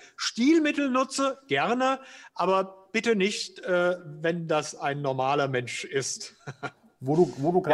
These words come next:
Speaker 2: gerade
Speaker 1: hier
Speaker 2: sagst,
Speaker 1: auch sehr
Speaker 2: lange,
Speaker 1: schön.
Speaker 2: lange Arme, lange Beine, kann ich mal ganz kurz einen anderen Ordner zum Vergleich heranziehen. Ganz kleinen Moment,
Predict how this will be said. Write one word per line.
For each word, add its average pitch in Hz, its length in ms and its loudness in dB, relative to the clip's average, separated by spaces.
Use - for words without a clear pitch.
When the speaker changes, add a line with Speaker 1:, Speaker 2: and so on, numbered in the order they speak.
Speaker 2:
gerade 160 60 4
Speaker 1:
hier 143 120 4
Speaker 2:
sagst, 160 160 4
Speaker 1:
auch 185 60 2
sehr 156 120 8
Speaker 2:
lange, 180 160 4
Speaker 1:
schön. 185 300 -8
Speaker 2:
lange 160 360 0
Arme, 185 260 0
lange 170 260 0
Beine, 151 380 0
kann 160 220 -8
ich 175 120 -8
mal 156 120 -2
ganz 170 260 -6
kurz - 400 -6
einen 143 240 -4
anderen 160 320 -4
Ordner 123 460 -6
zum 120 220 -10
Vergleich 113 840 -2
heranziehen. 131 600 -6
Ganz 160 280 -10
kleinen 139 460 -8
Moment, 123 580 -6